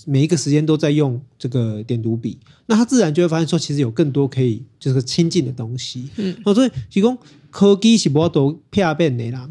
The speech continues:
Speaker 1: 他总有一天会学会。可是我觉得我妈妈也讲一个蛮有趣的，她说：“那所以就不用教，因为他有一天一定会学。”
Speaker 2: 嗯，嗯，嗯。
Speaker 1: 哦，那反而这个时候可能我们要教他的，或者让他尝试的，其实是更多的可能性。好，譬如讲我的领域讲，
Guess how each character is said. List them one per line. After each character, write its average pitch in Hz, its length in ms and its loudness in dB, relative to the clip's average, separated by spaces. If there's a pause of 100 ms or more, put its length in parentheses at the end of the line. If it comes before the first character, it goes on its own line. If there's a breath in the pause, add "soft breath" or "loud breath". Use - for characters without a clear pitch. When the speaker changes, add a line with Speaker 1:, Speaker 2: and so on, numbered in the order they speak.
Speaker 1:
他 226 80 2
总 226 160 4
有 175 60 6
一 - 20 4
天 180 160 2
会 180 80 6
学 120 240 -4
会。 117 320 -6
可 175 80 -4
是 262 60 4
我 226 100 6
觉 151 80 -4
得 156 80 4
我 139 100 4
妈 151 140 0
妈 170 120 2
也 151 40 2
讲 127 180 -6
一 127 80 -4
个 131 140 -2
蛮 127 180 -2
有 127 120 0
趣 123 260 0
的， 120 60 0
她 131 60 2
说 147 140 0 (180 loud breath)
：“那 233 60 2
所 202 140 2
以 143 60 2
就 160 80 2
不 - 100 -4
用 135 160 0
教， 123 200 -2
因 131 80 0
为 156 60 2
他 165 120 2
有 127 140 2
一 - 20 -4
天 127 180 -4 (220)
一 - 20 -14
定 139 160 0
会 135 160 2
学。” 127 380 -12
Speaker 2:
嗯， 214 260 4
嗯， 180 140 2
嗯。 - 20 0
Speaker 1:
哦， 135 140 2
那 226 80 4
反 196 120 0
而 147 80 2
这 240 120 0
个 196 80 2
时 175 100 0
候 170 80 4
可 139 100 -4
能 123 120 0
我 123 40 0
们 127 140 -2
要 151 100 0
教 139 340 -2
他 135 280 -4
的， 127 140 -4
或 156 120 2
者 151 80 0
让 151 120 2
他 156 40 0
尝 127 240 -6
试 131 180 -4
的， 127 60 0
其 123 160 -4
实 123 60 0
是 135 180 0 (300 loud breath)
更 185 180 2
多 160 240 2
的 156 60 0
可 123 240 -8
能 123 240 -6
性。 117 340 -4 (240)
好， 131 80 -2
譬 214 140 2
如 196 80 4
讲 202 100 4
我 214 80 4
的 156 140 4
领 135 180 2
域 143 80 2
讲， 175 200 0